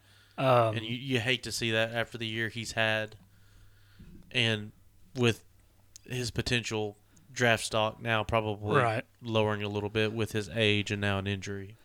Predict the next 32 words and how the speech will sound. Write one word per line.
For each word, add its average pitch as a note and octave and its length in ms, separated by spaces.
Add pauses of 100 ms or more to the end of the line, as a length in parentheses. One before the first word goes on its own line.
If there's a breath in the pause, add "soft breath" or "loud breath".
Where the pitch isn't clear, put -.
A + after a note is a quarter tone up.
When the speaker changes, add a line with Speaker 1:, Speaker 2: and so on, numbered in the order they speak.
(180)
Speaker 1:
Yeah, C#3 160
I C3 60
mean, C3+ 160
th-, D3+ 220
this D3 300
basically, C#3+ 520
it D3 160
ends C#3 240
his C3+ 140
college C3 340
career. C3+ 460 (680 soft breath)
Um, A#2 400
this C3+ 160
is - 60
a C3+ 60
guy B2 200
that B2+ 300
threw B2+ 500 (240)
for, B2 420 (200)
when C#3+ 140
all C3 120
said B2+ 200
and A#2+ 80
done, A#2+ 220
just B2 220
under A#2+ 180
nine A#2 220
thousand A#2 320
yards, A2+ 580 (200)
eighty B2 220
total A#2+ 260
touchdowns, A2+ 800